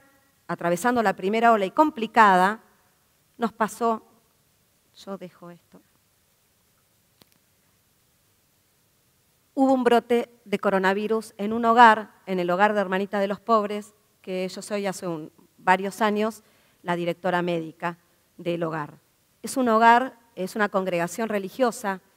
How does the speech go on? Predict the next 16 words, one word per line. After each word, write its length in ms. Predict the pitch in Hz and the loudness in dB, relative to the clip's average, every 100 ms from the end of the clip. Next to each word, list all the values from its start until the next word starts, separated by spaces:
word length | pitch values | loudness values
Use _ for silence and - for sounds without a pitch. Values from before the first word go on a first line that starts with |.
| _ _ _ | _ _ _
que 300 | - 180 175 | -8 -4 -4
sin 440 | 170 - 233 233 220 | -6 -6 -4 -4 -4
cobrar, 640 | - 190 220 226 220 202 | 0 2 6 6 6 4
ni, 380 | 190 190 180 175 - _ | -2 -4 -4 -6 -12 _
ni, 640 | 165 165 170 170 170 165 165 156 151 156 - - | -8 -4 -2 -2 -4 -4 -6 -6 -8 -12 -18 -14
ni 100 | 170 | -12
que 120 | 170 | -12
la 100 | 156 | -16
gente 360 | - 175 165 170 | -14 -14 -12 2
pague, 600 | 240 240 220 190 185 185 | 6 6 4 0 -4 -6
ni, 360 | 175 165 165 | -6 -8 -8
ni 360 | - 160 160 165 | -10 -10 -8 -8
ellos 220 | 170 196 | -8 -6
mismos 340 | 202 220 214 208 | -2 0 0 -2
y 60 | |
demás, 400 | 220 240 240 247 | 0 2 2 0